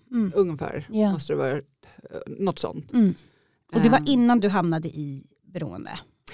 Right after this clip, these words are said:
Speaker 1: Eller?
Speaker 2: Ja, eller
Speaker 1: Just
Speaker 2: alltså, jag var ju, första gången jag drack så
Speaker 1: Ja.
Speaker 2: hade jag ett beroendebeteende.
Speaker 1: Ja.
Speaker 2: Alltså så. Så
Speaker 1: Ja.
Speaker 2: jag vet ju att, eh, jag har, men jag hade inte testat någon drog
Speaker 1: Nej,
Speaker 2: alls
Speaker 1: just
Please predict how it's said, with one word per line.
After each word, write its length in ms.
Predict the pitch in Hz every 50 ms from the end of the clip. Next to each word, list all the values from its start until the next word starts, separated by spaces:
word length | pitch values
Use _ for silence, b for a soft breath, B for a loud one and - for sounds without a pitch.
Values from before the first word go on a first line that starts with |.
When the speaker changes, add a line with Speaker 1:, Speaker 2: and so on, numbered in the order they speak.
| - -
Speaker 1:
Eller? 180 | 180 175 175 180
Speaker 2:
Ja, 280 | 214 226 226 240 240 190
eller 180 | 226 233 233
Speaker 1:
Just 100 | 233 220 214
Speaker 2:
alltså, 240 | 214 202 - 226 214 208 202 196 196 185 170 147 110 117 120 143
jag 260 | 175 196 208 214 226
var 120 | 214 220 226
ju, 460 | 202 190 185 180 175 170 170 165 160
första 260 | - - 175 - -
gången 260 | 202 196 170 143 135 131
jag 80 | 131
drack 300 | - 196 196 147 - -
så 120 | - - 160
Speaker 1:
Ja. 300 | 156 - - - 160 151
Speaker 2:
hade 300 | 139 151 147 143 139 147
jag 100 | 143 143
ett 140 | 139 -
beroendebeteende. 1000 | - 160 160 151 156 143 143 147 156 156 156 165 - 175 170 147 127 127 - - - - 214 202
Speaker 1:
Ja. 100 | 208 151
Speaker 2:
Alltså 320 | 147 170 139 156 151 131
så. 300 | - - 156 - - 98 147
Så 140 | - 202 185
Speaker 1:
Ja. 80 | 160
Speaker 2:
jag 160 | 156 165 165
vet 260 | 156 160 151 151 156 -
ju 80 | 156 147
att, 280 | 143 143 139 _ -
eh, 160 | 156 143 113 87 - 151 156 - - - - - - 165 156
jag 360 | 156 151 147 147 139 143 147
har, 540 | 131 151 147 143 123 117 123 113 120 - - -
men 180 | 160 175 175
jag 60 | 160 160
hade 240 | 170 175 170 180
inte 420 | 185 180 160 - - 175 170 165 165
testat 480 | 165 - - 185 - - - 139 143 - _
någon 340 | - 165 165 151 156 160 165
drog 280 | 156 208 220 - - 254 247
Speaker 1:
Nej, 240 | 226 226 214 180 - - _
Speaker 2:
alls 160 | - 170 131
Speaker 1:
just 140 | 196 -